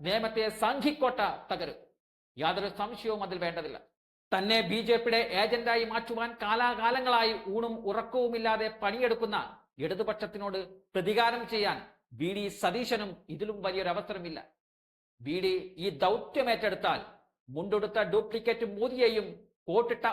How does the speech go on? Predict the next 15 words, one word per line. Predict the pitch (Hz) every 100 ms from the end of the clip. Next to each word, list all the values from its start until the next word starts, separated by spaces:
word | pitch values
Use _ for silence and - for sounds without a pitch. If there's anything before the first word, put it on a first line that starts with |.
| -
ഒറിജിനൽ | 196 240 294 294 262
മോദിയെയും | 240 202 208 180 117 - _ _
ഒരുപോലെ | 151 185 196 202
എതിർത്ത് | 196 185 196 220 208
തോൽപ്പിച്ച് | 202 202 190 196 190 _ _ 220
തന്റെ | 247
ജനകീയത | 233 226 247 269 294 254
തെളിയിക്കുവാനും | 233 220 226 285 - 233 220 175 113 _ _ _ -
കേരള | 156 196
രാഷ്ട്രീയത്തിലെയും | 196 202 - 220 220 214 233 262
കോൺഗ്രസ് | - 220 254 262 -
രാഷ്ട്രീയത്തിലെയും | 220 226 233 285 269 240 233 -
അധികാരികളുടെ | 190 269 269 269 254 240 233
നിരയിലേക്ക് | 214 208 254 285 247 - 196
എത്തുവാനും | 202 294 262 233 208 180